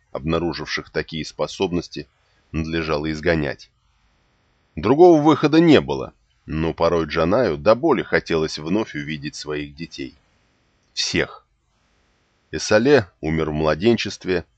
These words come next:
и остался покоиться в наспех выкопанной крохотной могилке. Малыш истаял, как свечка, и не было рядом Айсседай, чтобы его исцелить.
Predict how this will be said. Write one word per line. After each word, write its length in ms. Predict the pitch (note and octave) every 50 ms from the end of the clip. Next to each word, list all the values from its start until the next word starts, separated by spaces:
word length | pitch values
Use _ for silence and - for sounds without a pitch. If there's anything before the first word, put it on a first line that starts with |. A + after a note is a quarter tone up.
| _ -
и 80 | D#2
остался 480 | D#2+ D#2 - - A2 G#2+ G2+ - - -
покоиться 580 | - F#2 D#2 - - G2+ G2 F2+ D#2+ - D#2+
в 100 | C#2+ C2 D2+
наспех 540 | E2+ F#2+ G#2 - - - C#2+ C2+ - - -
выкопанной 560 | E2 E2+ - - C#2+ - D#2 D2+ D2 C#2+ C2+
крохотной 540 | - - C#2+ D2 D2 - - _ - D2+ C#2+
могилке. 600 | C#2 C#2 C2+ C2 C2 C#2+ D2 C#2+ - - - - _ _ _ _ _ _ _ _ _ _ _ _ _ _
Малыш 400 | - D#2+ F#2+ A#2+ C#3+ D3 - -
истаял, 360 | C#3+ - - - C3+ B2+ B2+
как 220 | A#2 - C3+ B2 -
свечка, 560 | - - C3 B2 F#2+ - - - - - - _ _ _ _ _ _ _ _ _ _
и 80 | - E2+
не 140 | G#2+ C3+ B2+
было 280 | F2+ C#2 D2+ D2+ D#2
рядом 360 | D#2+ D#2+ D#2+ D2+ D#2 D2+ C#2+ -
Айсседай, 580 | - D#2 D#2 - - - - D#2+ D#2+ G2+ G2 F2
чтобы 360 | - - - D2+ C#2 D#2+ D#2
его 340 | D2+ C#2+ C#2 C#2 C2 B1+ C2+
исцелить. 720 | D2+ - - - - - D#2+ D2+ C#2 - - - - -